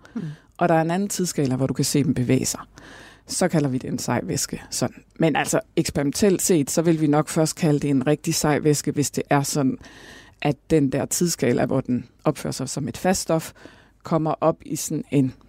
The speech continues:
Speaker 2: tidsskala, vi kan nå at sanse, det vil sige op i sekunder måske.
Speaker 1: Hmm.
Speaker 2: Altså, så det kommer lidt an på. I virkeligheden er der ikke en helt klar definition af, hvornår
Speaker 1: Nej.
Speaker 2: vi vil kalde det en sej. Men i hvert fald skal det være sådan, at der skal være en tidsskala, hvor du ikke kan se, at det er en væske.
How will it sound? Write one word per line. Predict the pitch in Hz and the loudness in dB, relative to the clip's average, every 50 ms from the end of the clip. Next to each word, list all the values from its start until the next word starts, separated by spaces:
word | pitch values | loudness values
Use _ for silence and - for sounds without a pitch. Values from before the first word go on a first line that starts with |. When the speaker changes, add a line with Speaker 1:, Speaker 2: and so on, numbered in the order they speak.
| - - - | -20 -10 -4
Speaker 2:
tidsskala, | - - 160 151 - 147 139 135 147 | 0 0 0 2 2 2 4 4 4
vi | - 170 170 | 4 2 2
kan | - 170 147 | 4 4 4
nå | 143 143 | 4 2
at | - - | 2 0
sanse, | - - - 131 147 - - - | 0 0 2 2 2 2 0 0
det | - 123 | 0 0
vil | 131 | 0
sige | 131 - - 113 123 120 - - - - - - - - - - - - - - - - - - _ _ _ _ _ _ _ _ | 0 0 2 2 2 2 0 -6 -20 -20 -20 -20 -20 -20 -20 -20 -20 -20 -20 -20 -20 -20 -20 -20 _ _ _ _ _ _ _ _
op | - 160 143 143 | -2 -2 0 -2
i | |
sekunder | 135 - 147 - - - 196 165 151 - - - | -4 -6 -6 -8 -4 -2 0 0 0 0 -2 -4
måske. | - - - - - - - - - - - | -2 -4 -4 -6 -8 -10 -12 -14 -16 -8 -4
Speaker 1:
Hmm. | 269 208 175 156 143 147 - | -2 -2 0 -2 -2 0 0
Speaker 2:
Altså, | 143 127 - - 127 - - _ _ _ _ _ | 2 2 2 2 0 -2 -4 _ _ _ _ _
så | - - - 151 139 131 127 - - - - _ _ _ _ _ - | -6 0 2 2 2 2 0 -6 -8 -14 -20 _ _ _ _ _ -10
det | 165 - | -6 -2
kommer | 185 165 165 | 0 0 4
lidt | 170 190 185 180 | 4 4 4 4
an | 170 175 | 2 0
på. | - - 208 - - - | 0 0 0 0 0 -2
I | 196 | 2
virkeligheden | 175 208 220 208 233 226 226 202 165 | 4 4 4 4 4 2 4 4 4
er | 160 | 4
der | 151 | 4
ikke | 156 165 190 | 2 2 2
en | 196 | 0
helt | 214 190 226 202 - 151 | 0 2 2 0 0 -2
klar | - 139 143 139 | -2 -2 -2 -2
definition | - - - - 135 - - 156 147 135 | -4 -4 -4 -4 -4 -2 -2 -2 -2 -2
af, | 143 139 | -2 -2
hvornår | 151 - 196 185 | 0 2 2 2
Speaker 1:
Nej. | 156 | 2
Speaker 2:
vi | 139 139 139 | 2 0 -4
vil | - - | -6 -8
kalde | - - 131 131 | -6 -4 -2 -2
det | - 131 | -2 -2
en | 127 127 | -2 -2
sej. | - 147 151 - - - - - - - - - - | 0 0 0 0 -2 -6 -14 -20 -20 -20 -20 -10 -4
Men | - 170 180 | -2 0 2
i | |
hvert | 175 202 202 202 | 4 4 4 4
fald | 240 208 190 | 2 0 0
skal | - 202 175 | 0 -2 0
det | 175 147 | 2 2
være | 151 156 160 | 2 2 2
sådan, | - 151 135 | 0 -2 -6
at | - - | -4 -4
der | 151 135 | -4 -4
skal | - - - | -4 -4 -2
være | 143 151 | 0 0
en | 190 208 | 0 0
tidsskala, | - - 214 190 - 196 175 151 143 | 0 -2 -2 -2 -2 0 2 2 2
hvor | 131 139 | 2 2
du | 139 147 | 2 2
ikke | 165 185 - | 2 2 0
kan | - 180 156 | -2 -2 -2
se, | - - - 214 - - | 2 2 2 2 2 0
at | - - | -2 0
det | 131 127 | 0 0
er | |
en | - - | 2 2
væske. | - 220 - - - | 0 0 -2 -2 -6